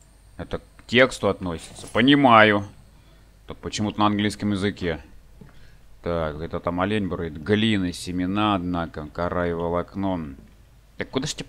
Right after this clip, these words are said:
поставить-то, чтоб ты не сильно-то мешался? Тут, тут уголёк есть. Ну, так можно тебя поставить, в принципе, пока вот так.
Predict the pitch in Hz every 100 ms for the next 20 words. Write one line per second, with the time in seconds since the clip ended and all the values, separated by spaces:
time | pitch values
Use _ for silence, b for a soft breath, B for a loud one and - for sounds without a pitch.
0 | - - - - 135 101 90 - - 92
1 | - - 95 95 - 95 90 82 - 90
2 | 90 90 78 78 - - B B B -
3 | - - 85 85 98 113 120 - 73 -
4 | - b b b - 123 117 123 107 98
5 | 90 82 82 85 82 - 76 73 - 104
6 | 104 98 - 82 - 71 80 - 85 82
7 | - 76 69